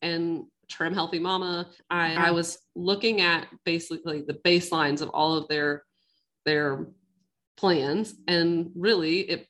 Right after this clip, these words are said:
Speaker 1: just came down to eating a smaller meals separated o-, over the course of the day. Like, and so, and then also protein focused. And, and then of course, what was important to me was keeping it whole food centered and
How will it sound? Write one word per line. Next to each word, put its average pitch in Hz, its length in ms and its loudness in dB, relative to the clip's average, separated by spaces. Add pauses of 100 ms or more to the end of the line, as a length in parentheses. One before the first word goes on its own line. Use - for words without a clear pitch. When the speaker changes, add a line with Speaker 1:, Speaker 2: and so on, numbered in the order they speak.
Speaker 1:
just 185 220 -4 (400)
came 196 200 2
down 170 220 2
to 151 380 0
eating 190 560 2 (460)
a 165 200 2
smaller 190 400 2
meals 165 520 0 (540)
separated 185 480 -2
o-, 170 220 -2
over 170 240 -2
the 175 100 -6
course 165 300 -4
of 160 60 -6
the 156 80 0
day. 147 240 2
Like, 143 240 -4 (280)
and 156 120 0
so, 151 480 0
and 156 160 2
then 151 100 2
also 156 300 0
protein 180 640 0
focused. 160 640 -4 (340)
And, 147 580 0 (120)
and 147 160 0
then 139 140 0
of 147 80 -6
course, 156 240 0
what 165 140 2
was 156 100 0
important 160 400 0
to - 80 0
me 180 300 6
was 151 200 0
keeping 160 320 -4
it 156 80 -2
whole 180 220 2
food 170 280 0
centered 156 640 -2 (500)
and 151 480 2